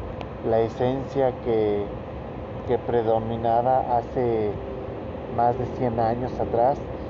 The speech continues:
que era una creencia y una relig-, eran religiones que siempre portaban bien la fe, portaban bien la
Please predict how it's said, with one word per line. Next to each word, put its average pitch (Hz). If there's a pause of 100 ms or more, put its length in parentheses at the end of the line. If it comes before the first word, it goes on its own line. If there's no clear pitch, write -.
(400)
que 123
era 110 (1000)
una 127
creencia 127
y 127
una 131
relig-, 113 (420)
eran 131
religiones 117 (140)
que 110 (180)
siempre 120 (600)
portaban 117 (200)
bien 117
la 117 (160)
fe, 120
portaban 113 (160)
bien 117
la 123